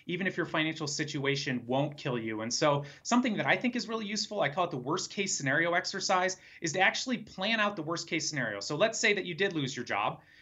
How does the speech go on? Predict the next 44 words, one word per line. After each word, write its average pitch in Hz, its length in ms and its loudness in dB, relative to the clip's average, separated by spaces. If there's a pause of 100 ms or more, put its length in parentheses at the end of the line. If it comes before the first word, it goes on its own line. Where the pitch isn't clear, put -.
(140)
Let's 156 180 2
say 185 120 4
that 185 140 0
you 190 120 -2
lost 175 320 0
your 202 80 0
house. 139 320 -2
What 151 140 0
would 156 140 -2
you 180 120 -2
do 175 160 -2
next? - 480 -2 (160)
What 147 160 2
would 170 120 0
happen 160 320 0
next? 120 360 -4 (200)
And 151 120 -2
if 151 100 -8
you 170 80 -6
just 202 380 0
keep 208 260 -2
exposing 190 720 -2
yourself 175 480 0
to 156 100 -8
that 135 240 4
concept, 165 640 -2 (320)
quite 208 200 4
often 196 320 2
for 190 120 -4
many 170 220 0
of 185 120 0
us, 196 240 2
it, 156 100 0
it 165 160 -2
would 160 140 2
involve 151 420 6
moving 170 280 -2
back 160 260 2
in 160 120 -6
with 127 140 -8
family 170 600 -4
or 135 80 -2
with 113 180 -8
friends. 175 580 0